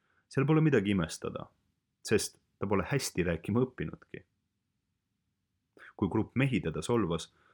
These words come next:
karjus Diogenes neile, „Tulge siia, mehed!“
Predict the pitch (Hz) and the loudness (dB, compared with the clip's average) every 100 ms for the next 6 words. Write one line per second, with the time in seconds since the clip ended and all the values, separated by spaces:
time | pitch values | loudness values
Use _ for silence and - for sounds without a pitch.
0 | _ - 113 101 - 117 85 82 - 92 | _ -2 0 0 2 2 2 -2 -2 -2
1 | 80 76 - _ _ _ _ _ _ - | -2 -6 -14 _ _ _ _ _ _ 0
2 | 127 127 175 135 85 82 85 - | 4 4 6 6 4 2 -6 -10